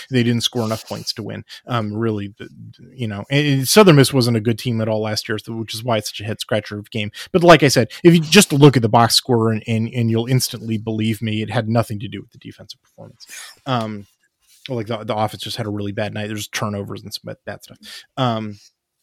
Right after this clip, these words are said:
and they got their revenge against U C F. So, like, I mean, basically as close as you can get to a perfect season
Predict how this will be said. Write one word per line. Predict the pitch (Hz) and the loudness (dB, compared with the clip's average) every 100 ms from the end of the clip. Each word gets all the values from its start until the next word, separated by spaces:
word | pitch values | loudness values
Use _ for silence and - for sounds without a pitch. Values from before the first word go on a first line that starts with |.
| _ - - | _ -14 4
and | 185 | 8
they | 185 | 10
got | 160 | 10
their | 170 156 | 10 10
revenge | 139 139 117 | 10 6 4
against | 120 - | 0 0
U | 117 | -2
C | - 135 | 0 0
F. | 107 | 0
So, | - 135 | 0 2
like, | 131 110 110 101 - | 2 2 -8 -10 -4
I | 123 | 0
mean, | 127 104 | 0 0
basically | 139 170 - - 113 120 | 4 4 4 -4 -4 -2
as | 117 | -2
close | - 151 127 | 2 2 4
as | 117 | -2
you | |
can | 107 | -4
get | 113 123 | -4 -4
to | 113 | -6
a | |
perfect | - 123 - | -8 -10 -8
season | - 135 127 | -4 -2 -2